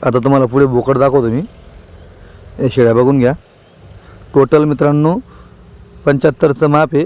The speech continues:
बोकड धरून शहात्तर आहे बघा, बोकड आहे, पाहू शकता तुम्ही. बघा बोकडची हाईट बघा मित्रांनो कुठं चालली,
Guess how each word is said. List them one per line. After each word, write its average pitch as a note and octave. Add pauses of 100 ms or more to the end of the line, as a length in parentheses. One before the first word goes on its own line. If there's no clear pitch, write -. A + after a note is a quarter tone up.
बोकड C#3+
धरून C#3
शहात्तर C#3
आहे A#2+
बघा, C3
बोकड A#2
आहे, C3 (1600)
पाहू C#3+
शकता C#3
तुम्ही. C3+
बघा C3+
बोकडची C3+
हाईट C3
बघा C#3
मित्रांनो C3
कुठं C3
चालली, C3+